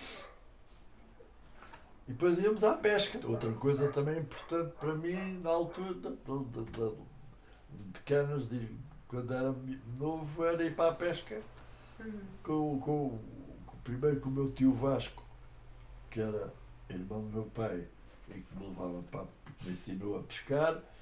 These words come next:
Speaker 1: E depois o meu, passei o, eu, eu é que passei o vício ao meu pai,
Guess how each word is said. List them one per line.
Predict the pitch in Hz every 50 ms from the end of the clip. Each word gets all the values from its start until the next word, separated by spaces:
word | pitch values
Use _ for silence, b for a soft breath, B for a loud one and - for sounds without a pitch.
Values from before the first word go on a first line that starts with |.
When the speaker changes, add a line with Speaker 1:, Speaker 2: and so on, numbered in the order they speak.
| B B -
Speaker 1:
E | 120
depois | 117 117 - 135 139 131 120 - - -
o | 139
meu, | 135 131 143 147 143 - - - - -
passei | - 131 123 - - 143 143 143
o, | 147 131 123 - -
eu, | 135 156 160 139 117 131 135 139 139
eu | 165 170 160 147
é | 135
que | - -
passei | - 151 143 117 - - 120 120 127
o | 135
vício | 131 113 123 127 120 120 - 135 135
ao | 135
meu | 135 143 139
pai, | 139 - - 165 170 180 185 185 262 269